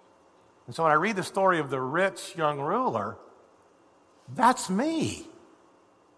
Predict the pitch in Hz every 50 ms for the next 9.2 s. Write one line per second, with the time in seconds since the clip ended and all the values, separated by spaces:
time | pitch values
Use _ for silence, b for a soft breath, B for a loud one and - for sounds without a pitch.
0 | _ _ - 240 302 330 302 285 165 156 131 98 85 - - - - - - -
1 | - - _ _ _ _ _ _ _ _ _ _ _ _ _ _ _ _ _ _
2 | _ _ _ _ 202 208 - - 226 240 247 262 254 247 202 214 226 247 254 247
3 | 226 226 214 208 202 208 220 262 302 311 277 160 113 95 90 - - - - _
4 | _ _ _ _ _ _ _ _ _ _ _ _ _ _ _ _ _ _ _ -
5 | 220 240 233 226 - - - 262 269 302 302 - - 269 254 - - 240 247 220
6 | 180 214 240 262 254 - 262 269 - - - - 170 - - 175 170 143 147 180
7 | 214 247 247 233 - - - 311 - - - - - 294 294 294 294 - 247 262
8 | 220 - - 233 196 175 240 247 240 - 214 196 - - - 135 - - 151 147
9 | 139 117 95